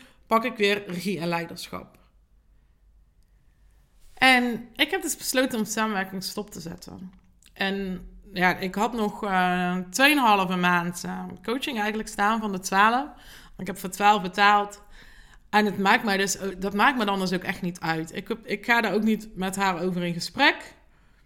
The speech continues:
Want het is mijn besluit en ik heb vijftig procent zelfaandeel en het is wat het is. En het voelde, het voelde dus ook niet zo van, "Oh yes, halleluja, moet je kijken wat ik gedaan heb, stoer hè?"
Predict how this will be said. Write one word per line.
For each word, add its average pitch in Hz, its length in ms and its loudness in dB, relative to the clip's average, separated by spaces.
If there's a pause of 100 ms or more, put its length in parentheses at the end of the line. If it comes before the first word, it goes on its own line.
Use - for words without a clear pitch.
(180)
Want 185 160 -4
het 190 120 -6
is 175 100 -4
mijn 180 200 2
besluit 240 520 2
en 175 120 -6
ik 175 100 -6
heb 180 180 -12
vijftig 196 260 -2
procent - 300 -6
zelfaandeel 196 920 0
en 165 380 -10 (560)
het - 240 -6
is 254 140 -2
wat 240 140 -4
het - 140 -14
is. - 520 0 (1400)
En 233 180 0
het 240 200 -2
voelde, 269 520 4 (180)
het 233 200 -4
voelde 381 260 4
dus 233 200 0
ook 208 160 0
niet 220 180 2
zo 254 180 2
van, 240 180 -4
"Oh 269 200 -2
yes, 294 360 0
halleluja, 277 800 2
moet 262 180 -4
je 285 80 -4
kijken 277 320 -2
wat 254 140 -2
ik 269 100 -8
gedaan 240 340 4
heb, 240 140 -2
stoer 277 380 0
hè?" 214 160 2